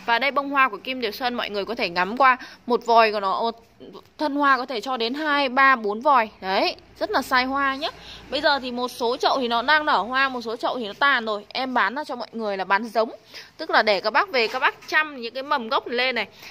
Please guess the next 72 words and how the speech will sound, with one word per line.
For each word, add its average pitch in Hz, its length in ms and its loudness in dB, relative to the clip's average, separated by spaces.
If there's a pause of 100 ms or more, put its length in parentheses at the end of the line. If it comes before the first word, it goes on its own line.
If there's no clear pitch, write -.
Rắc - 240 -2
cho 415 80 -2
em 285 180 0
những 247 120 -10
cái 285 100 -10
hạt 294 200 -2
phân 277 220 -10
tan 269 160 0
chậm 254 220 -2
vào 214 100 -4
đây 247 140 -2
thì 247 80 -10
cây 262 200 -2
năm 247 180 -4
nay 247 180 0
lên 254 180 -2
rất 320 120 0
là 254 100 4
khỏe 196 260 0
khoắn 190 260 0
và 294 100 0
nó 208 100 -2
còn 202 160 -6
to 233 220 8
đẹp 220 200 -2
hơn 247 180 -6
rất 320 100 -4
là 339 80 -4
nhiều 196 260 -6
lần. 185 200 0 (520)
Hàng 226 220 2
này 226 160 4
không 277 180 -4
phải 247 140 2
là 185 100 0
một 190 180 -4
hàng 202 260 0
dễ - 160 -4
trồng 226 280 4
đâu, 254 160 -2
nên 262 160 -4
là 226 100 4
các 233 140 -2
bác 320 180 2
lấy 220 140 -2
hàng 269 200 -2
thuần 208 240 -2
này 202 140 -4
là 185 160 -2 (340)
các 247 80 2
bác 302 180 4
yên 277 240 -2
tâm 269 240 2
về 208 100 -4
vấn 196 180 -8
đề 247 220 4
là 196 220 0
hàng 202 300 0
của 185 100 -6
nó 180 140 -4
khỏe. 262 340 0 (640)
Ờ, 240 280 6
giò 262 180 4
này 254 200 2
thì 254 140 -12
trước 370 220 -6
đây 302 120 0
em 294 120 0
bán 330 180 2
hai 302 200 -2
trăm 294 240 -12
nghìn. 262 240 -12